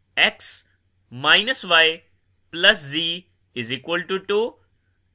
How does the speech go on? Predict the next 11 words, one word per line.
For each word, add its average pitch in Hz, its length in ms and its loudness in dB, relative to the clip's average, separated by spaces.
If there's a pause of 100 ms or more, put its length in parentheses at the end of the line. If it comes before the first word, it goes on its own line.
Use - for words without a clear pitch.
(140)
टू 233 260 -2
एक्स - 420 0 (440)
माइनस 156 580 0
वाई 175 320 6 (480)
माइनस 180 580 2
जी 170 160 0 (480)
is 135 160 -8
equal 143 380 -6
to 160 80 -8
minus 156 460 0
six, 202 200 -4